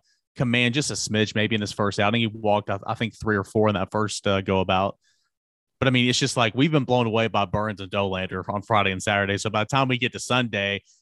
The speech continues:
Tennessee's already been beating the crap out of whoever its opponent is.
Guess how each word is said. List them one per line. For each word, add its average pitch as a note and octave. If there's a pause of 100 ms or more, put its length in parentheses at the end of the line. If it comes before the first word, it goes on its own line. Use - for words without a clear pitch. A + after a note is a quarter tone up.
(120)
Tennessee's A#2+
already A2+
been G#2
beating A2+
the G#2
crap A2+
out A2
of G#2
whoever G#2+
its -
opponent A2
is. A2